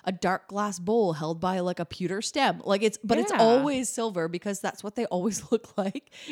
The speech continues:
Speaker 1: in witchcraft shops.
Speaker 2: Yeah, it's true. But you can, you can get it in, like, pretty much any material. You can go, like,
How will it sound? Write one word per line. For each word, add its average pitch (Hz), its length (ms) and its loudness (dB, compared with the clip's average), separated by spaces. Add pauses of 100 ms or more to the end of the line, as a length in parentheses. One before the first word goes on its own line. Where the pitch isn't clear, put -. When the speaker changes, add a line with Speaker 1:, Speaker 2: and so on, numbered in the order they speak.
(100)
Speaker 1:
in 339 140 0
witchcraft - 400 -6
shops. - 420 -6 (2250)
Speaker 2:
Yeah, 294 240 2
it's - 180 -4
true. 294 240 0
But 196 160 0
you 262 80 -2
can, 262 260 -2
you 262 100 -2
can 311 200 -4
get 220 180 -2
it 247 140 0
in, 175 260 0
like, 165 320 -4
pretty 381 220 -4
much 175 260 -2
any 185 160 -2
material. 156 540 -4
You 185 60 -4
can 165 120 -6
go, 147 180 -4
like, 135 380 -8